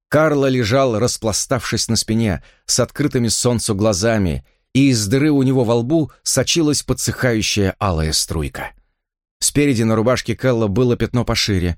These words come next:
влажное и расползающееся. Его дыхание было поверхностным и учащенным — и на свой достаточно громкий зов он израсходовал почти всю энергию, что осталось у него. Ли Энфилд лежал у него на ногах.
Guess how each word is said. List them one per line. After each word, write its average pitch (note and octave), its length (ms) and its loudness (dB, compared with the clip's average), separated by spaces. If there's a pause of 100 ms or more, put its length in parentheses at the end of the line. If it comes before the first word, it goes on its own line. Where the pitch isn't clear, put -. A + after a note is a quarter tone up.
(140)
влажное A2+ 720 0 (300)
и A#2 100 2
расползающееся. G#2+ 1040 -2 (220)
Его G2+ 180 2
дыхание A#2 420 0
было A2+ 220 0
поверхностным A#2+ 760 -2 (120)
и A#2+ 80 2
учащенным — A#2 760 0 (320)
и A2+ 120 2
на B2 120 2
свой C3+ 320 0
достаточно A#2 640 -2
громкий A2 460 0
зов C3 300 -2 (220)
он D3 200 2
израсходовал B2 680 0
почти A#2+ 380 -2
всю B2 280 0
энергию, A2 480 0
что - 160 -4
осталось D#2+ 460 -4
у C#2 40 -4
него. C2+ 280 -6 (440)
Ли A#2 280 2
Энфилд A#2 540 -2 (200)
лежал A#2+ 500 2
у A#2+ 120 0
него A2+ 300 0
на A2 100 0
ногах. E2+ 580 -4